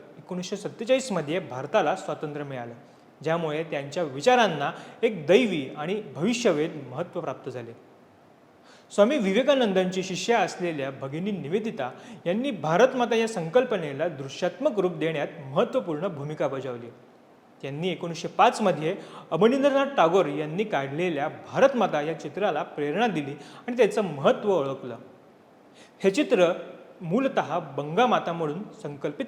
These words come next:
केलं होतं, परंतु निवेदिता यांनी त्याला भारतमाता या अखिल भारतीय प्रतीकात रूपांतरित केलं. या चित्रात भारतमातेला भगवं वस्त्र परिधान केलेल्या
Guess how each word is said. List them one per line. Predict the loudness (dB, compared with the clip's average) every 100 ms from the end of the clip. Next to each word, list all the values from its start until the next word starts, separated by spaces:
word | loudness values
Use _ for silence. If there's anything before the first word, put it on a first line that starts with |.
| -4
केलं | -2 -2
होतं, | -6 -12 -18 -18 -10
परंतु | -8 -6 -6
निवेदिता | -6 -4 -2 -2 -4 -6 -6 -18 -2
यांनी | 2 2 0
त्याला | 2 2 2
भारतमाता | 0 -4 2 2 4 0 0 -4 -6 -6
या | -6 -6
अखिल | -2 0 4
भारतीय | 4 4 0 -2
प्रतीकात | -2 -8 -2 0 0 -4
रूपांतरित | -6 -4 -4 -4 -4 -6
केलं. | -10 -10 -14 -20 -20 -20 _ _ -20 -8 0
या | 2
चित्रात | 2 4 4 4 -2
भारतमातेला | 2 4 4 2 -2 -2 -4
भगवं | -4 -6 -4 0 0 0
वस्त्र | 0 2 2
परिधान | 2 0 -2 -4
केलेल्या | -4 -2 -2 -4